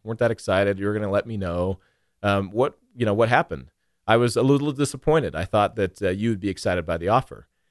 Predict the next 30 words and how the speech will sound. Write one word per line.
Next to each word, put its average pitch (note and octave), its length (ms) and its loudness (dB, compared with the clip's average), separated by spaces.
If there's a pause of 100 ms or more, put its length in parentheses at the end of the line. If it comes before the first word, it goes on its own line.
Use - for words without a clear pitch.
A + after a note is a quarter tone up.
(260)
And B2 320 6
the A2 40 -2
broker B2+ 280 2
said, C#3 200 4
"Well, F#3 400 6 (160)
oh, G3+ 100 0
that's G#3 200 2
funny, F3+ 340 -4
'cause A#2+ 280 -2
the B2+ 100 -2
broker E3+ 360 0
said G2+ 420 2
that G#2 120 2
your A#2 240 2
offer F#2+ 760 0
was A2+ 320 0
only, C#3 640 0 (380)
you B2 40 -6
know, G#2+ 80 2
marginally B2+ 640 2
serious. B2+ 640 -2 (160)
The G2+ 120 -10
broker D3 320 2
said G2 460 0
this D#3+ 280 2
and E2+ 100 -14
the E2+ 40 -12
broker A#2+ 280 0
said B2+ 280 0
that." C#3 320 0